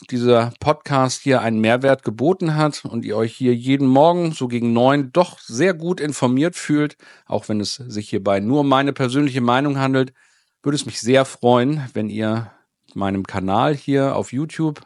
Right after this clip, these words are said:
einmal folgen oder falls ihr auf Spotify, Apple oder Amazon zugehört habt,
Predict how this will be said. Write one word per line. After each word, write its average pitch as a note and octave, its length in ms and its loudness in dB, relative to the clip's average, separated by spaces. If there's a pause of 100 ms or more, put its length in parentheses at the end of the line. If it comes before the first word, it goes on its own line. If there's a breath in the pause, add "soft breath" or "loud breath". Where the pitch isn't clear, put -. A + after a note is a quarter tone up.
einmal A#2 260 -6
folgen C3 540 0 (300 loud breath)
oder C#3+ 380 2
falls G#2+ 300 -2
ihr G#2 200 0
auf F#2+ 300 -4
Spotify, B2+ 600 0
Apple B2+ 480 -2 (520 soft breath)
oder G#2 480 -2
Amazon A2 480 -4
zugehört A#2+ 960 -4
habt, A2+ 260 -4